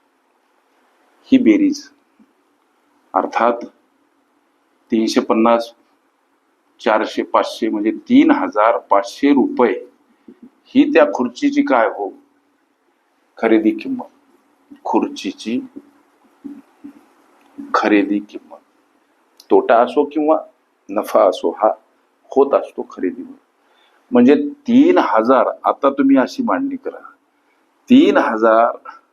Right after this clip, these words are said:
पाचशे वर असं मांडलं तरी चालते, तीनशे पन्नास तोटा, तर शंभर वर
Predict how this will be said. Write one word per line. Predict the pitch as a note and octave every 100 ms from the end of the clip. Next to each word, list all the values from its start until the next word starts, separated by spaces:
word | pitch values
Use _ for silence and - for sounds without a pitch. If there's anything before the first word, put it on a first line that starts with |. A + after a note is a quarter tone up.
| _ _ _ _ _ _ _ _ _ _ _
पाचशे | B2 B2 - E3+
वर | D#3+ D#3 A#2 - - _ _ _ _ _ _ _ _ _ _ _ _ _ _
असं | - C3+
मांडलं | B2+ A#2+ A#2+ A#2+
तरी | A#2
चालते, | - D#2+ - _ _
तीनशे | A#3+ B3+ B3+ B3+
पन्नास | A#4 C#4 C#4 A3+ - - - _ _ _ _ _ _ _ -
तोटा, | A2 - E2 - - _ _ _ _ _ _ -
तर | A#2+
शंभर | A2 - B2+ C3 - B2+
वर | D3+ -